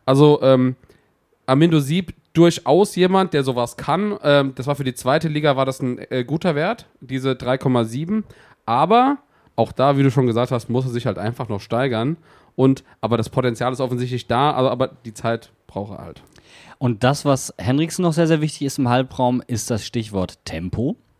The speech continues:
Speaker 2: Also du kannst jetzt auch kein, es gibt auch sehr gute Eins gegen eins Spieler, die nicht so schnell sind, aber du brauchst hier das Gesamtpaket aus Eins gegen eins und Geschwindigkeit und ehrlicherweise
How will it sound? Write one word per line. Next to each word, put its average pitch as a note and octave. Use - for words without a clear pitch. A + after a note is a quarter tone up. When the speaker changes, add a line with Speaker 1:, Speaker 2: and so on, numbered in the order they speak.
Speaker 2:
Also A2
du A#2
kannst A#2+
jetzt B2+
auch G#2+
kein, A#2+
es A2+
gibt C3
auch G#2+
sehr B2+
gute C#3+
Eins A#2+
gegen B2
eins A2+
Spieler, B2
die A2+
nicht G#2+
so A2
schnell D3
sind, C#3
aber A#2+
du B2+
brauchst A#2+
hier B2+
das A#2
Gesamtpaket B2+
aus G#2+
Eins B2
gegen A#2+
eins A2
und B2+
Geschwindigkeit B2+
und A2+
ehrlicherweise B2